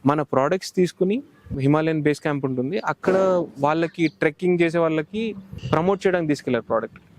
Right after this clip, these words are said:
So వాళ్ళకి ఈరోజు అక్కడ ఆయన తీసుకెళ్లిన వెజిటబుల్స్ని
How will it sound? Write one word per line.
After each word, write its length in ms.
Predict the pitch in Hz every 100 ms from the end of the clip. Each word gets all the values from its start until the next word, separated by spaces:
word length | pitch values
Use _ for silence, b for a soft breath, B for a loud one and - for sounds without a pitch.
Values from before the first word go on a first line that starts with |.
| - -
So 80 | 143
వాళ్ళకి 380 | 135 139 139 143
ఈరోజు 680 | 156 170 165 165 156 143 135
అక్కడ 240 | 139 151 143
ఆయన 520 | 135 135 131 120 117 - - -
తీసుకెళ్లిన 400 | 165 - 196 151
వెజిటబుల్స్ని 800 | 151 170 196 190 190 202 220